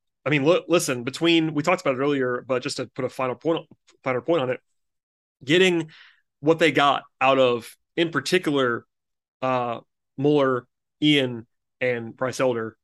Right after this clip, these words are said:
in the last three games of that series. I mean, Ian wasn't fantastic, but, like, you know,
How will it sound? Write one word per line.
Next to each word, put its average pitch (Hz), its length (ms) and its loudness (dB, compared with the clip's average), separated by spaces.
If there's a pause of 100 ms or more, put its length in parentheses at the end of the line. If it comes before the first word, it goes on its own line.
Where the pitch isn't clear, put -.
in 127 100 -8
the 123 60 -4
last 123 280 -2
three 127 140 -6
games 123 180 -6
of 120 80 -6
that 113 100 -10
series. 117 460 -8 (200)
I 131 60 -8
mean, 156 140 0
Ian 202 180 4
wasn't 180 220 0
fantastic, 160 680 -2 (300)
but, 151 120 0
like, 139 280 0 (540)
you 185 100 2
know, 160 240 -2